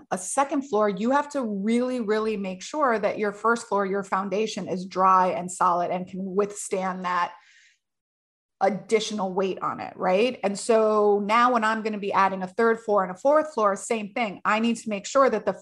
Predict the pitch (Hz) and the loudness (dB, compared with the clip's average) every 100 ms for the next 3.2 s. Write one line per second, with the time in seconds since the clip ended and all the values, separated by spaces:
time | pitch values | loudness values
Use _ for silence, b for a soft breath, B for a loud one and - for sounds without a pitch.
0 | - 247 247 - 202 185 180 185 190 190 | 4 4 4 -4 0 0 0 -2 -4 0
1 | 202 202 190 214 247 240 - 190 208 262 | 0 0 2 2 2 -2 -4 -2 2 0
2 | - 214 196 - - 214 226 240 196 180 | 2 -2 -2 -4 2 4 6 2 -2 -4
3 | 196 | -4